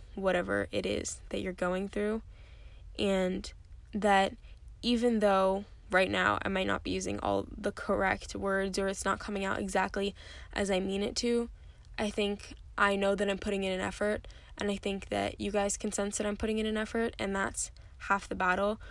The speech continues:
for anyone, is to just get started and to just start talking. So once you stop worrying about exactly how you say things, or, I mean, obviously, I don't mean that in a way of, like, saying anything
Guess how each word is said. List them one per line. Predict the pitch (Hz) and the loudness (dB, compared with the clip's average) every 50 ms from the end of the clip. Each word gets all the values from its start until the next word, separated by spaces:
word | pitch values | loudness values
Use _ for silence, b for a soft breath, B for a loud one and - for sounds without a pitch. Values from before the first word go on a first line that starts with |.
| B B - | B B -6
for | - - 214 | -2 0 0
anyone, | - - - 190 185 202 202 208 - | 2 2 0 0 0 0 0 0 -2
is | - - 208 - | -2 -2 -2 -2
to | - - 190 | 0 -2 -2
just | - 196 185 - | -2 -2 -2 0
get | - 208 - - | 0 -2 -4 -4
started | - - - 170 185 185 202 214 220 - B B B B B B - | -2 0 2 2 2 2 2 0 -2 -4 B B B B B B -8
and | - 190 - | -6 -4 -2
to | - 175 | -2 -2
just | - 185 180 - | 0 2 2 2
start | - - - - - - | 2 2 2 0 0 0
talking. | - - - - - - - 52 - - - - b b b b b b b b b - | -2 -2 -4 -4 -4 -6 -6 -6 -6 -8 -12 -16 b b b b b b b b b -4
So | - - 226 208 202 190 - - - - - - - - - - | 2 4 6 6 6 6 2 -2 -6 -10 -14 -16 -16 -16 -12 0
once | - 214 220 226 - - | 4 4 6 6 4 2
you | 247 | 2
stop | 214 - - 214 202 196 - | 2 4 8 8 8 6 6
worrying | - - 196 196 196 196 196 185 | 2 0 0 2 2 2 2 2
about | 190 185 190 175 175 180 190 220 - - | 2 2 2 2 2 2 0 -2 -4 -4
exactly | - 202 180 185 - 190 185 185 - 214 202 | -4 -4 0 2 4 4 4 4 0 -2 -2
how | 180 - 190 | 0 2 2
you | 185 190 190 | 2 2 0
say | - - 190 180 180 | 0 2 2 2 2
things, | - - 190 185 185 190 190 - B B B B B B - | 0 -2 -2 0 0 -2 -4 -8 B B B B B B -6
or, | - 196 196 185 180 180 190 - - - - - - - - - - - - - - - - - - - - - - - - | 0 4 6 6 6 6 4 2 0 -4 -10 -18 -18 -18 -18 -18 -18 -18 -18 -18 -18 -16 -16 -16 -16 -14 -14 -16 -6 0 2
I | 240 | 4
mean, | 233 226 220 | 6 6 6
obviously, | 190 208 208 202 208 - - 208 190 185 214 - - - - - - - - - | 6 4 4 4 4 2 2 0 -2 -4 -8 -12 -16 -18 -20 -20 -18 -6 0 2
I | 180 196 | 2 4
don't | 185 196 185 175 185 | 4 4 2 2 2
mean | 185 180 180 | 0 0 0
that | 175 165 | 0 -2
in | - - | -2 -2
a | 170 | -2
way | 165 165 - | 0 -2 -2
of, | - - | -2 -4
like, | - - - - | -4 -6 -4 -4
saying | - - 208 190 175 - - | -2 0 0 0 0 0 -2
anything | - - 185 - - - - - | -2 -4 -4 -6 -6 -6 -6 -6